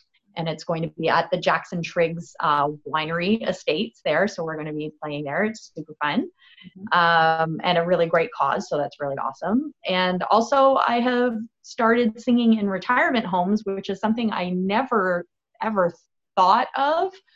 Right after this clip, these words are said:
Speaker 1: But I did a musical with, uh, a gentleman who does that for a living. And through that connection,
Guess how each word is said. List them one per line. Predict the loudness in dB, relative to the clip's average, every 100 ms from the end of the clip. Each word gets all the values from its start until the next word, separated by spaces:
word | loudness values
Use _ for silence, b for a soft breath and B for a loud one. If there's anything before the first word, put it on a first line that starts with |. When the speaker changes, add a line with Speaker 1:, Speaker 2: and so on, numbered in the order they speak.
| b _ _ 2
Speaker 1:
But | 4 4 2
I | 4 4 4 0 0
did | 2 2 -2 -2
a |
musical | 0 2 2 0 0 0 2 0
with, | 0 0 -2 _ _ _ -6
uh, | -4 -4 -6 -12 -12
a | -6
gentleman | -6 -4 -6 -8 -8
who | -10 -10 -4
does | -2 -2 0
that | -2 -4
for | -8
a | -8
living. | -8 -8 -8 -8 -12 b b _
And | -4 -4 -2 -4 -6 -10 -6
through | -4 0
that | 0 0 -2
connection, | -4 -4 -6 -8 -4 -4